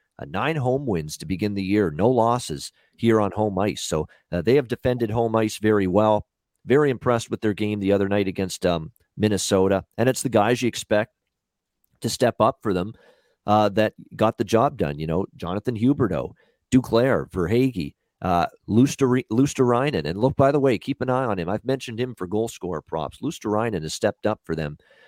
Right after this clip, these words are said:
uh, scoring some goals lately for Florida. Uh, and look, they got four goals. Their offense, certainly the two games at home, uh, six and four, four goals against the Islanders and the Devils. You look at, at home this year, Florida, uh, they've done, been, done a great job,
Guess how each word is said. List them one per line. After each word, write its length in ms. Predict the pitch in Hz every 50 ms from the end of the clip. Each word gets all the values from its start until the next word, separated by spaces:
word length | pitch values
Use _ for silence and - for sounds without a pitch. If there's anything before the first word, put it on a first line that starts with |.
| _ _
uh, 280 | - 90 90 87 85 85
scoring 380 | 80 - - 113 113 110 107
some 200 | 98 - - 95
goals 340 | 85 98 98 104 107 101 -
lately 300 | 82 82 85 80 - 82
for 140 | - - 82
Florida. 540 | - - 87 92 90 87 85 82 80 80 - _ _ _ _ _ -
Uh, 240 | - 82 85 85 -
and 180 | - 101 104 101
look, 220 | 123 143 - _
they 80 | - 87
got 260 | 85 101 95 - _
four 220 | - 110 123 123
goals. 360 | - 120 117 117 120 127 127
Their 140 | - 90 90
offense, 600 | 90 104 120 120 - - 127 123 120 - - - _ _ _ _
certainly 420 | - - - 123 127 - 127 127
the 220 | 123 110 104 90 82 -
two 160 | - 143 135
games 320 | 113 123 123 127 127 117
at 100 | 120 92
home, 340 | 87 104 107 117 123 127 120 - _ _ _ -
uh, 160 | - 85 85
six 460 | 80 - - - 139 131 - - - - -
and 180 | 104 90 82 -
four, 180 | - 127 120 117 - _
four 280 | - - 123 123 120 107
goals 320 | 120 117 117 120 120 -
against 260 | 107 101 104 98 -
the 140 | - 92 92
Islanders 560 | 92 101 113 113 117 120 113 113 113 113 107 -
and 160 | - 98 92
the 60 | 80
Devils. 520 | 78 - 104 110 113 123 123 123 120 - - _ _ _ _ -
You 100 | 135 135
look 140 | 156 160
at, 100 | - 131
at 100 | 107 87
home 280 | 85 95 117 143 175 208
this 220 | 143 104 92 -
year, 200 | - 101 98 92
Florida, 560 | - - 104 110 104 104 101 95 95 98 98 - _ _ _ _ _
uh, 220 | - 87 90 85 87
they've 160 | 104 120 127
done, 160 | - 127 107
been, 180 | 85 107 107 95
done 180 | 107 104 101
a 60 | 92
great 320 | 80 - 92 101 131 175 -
job, 340 | - 110 92 78 71 69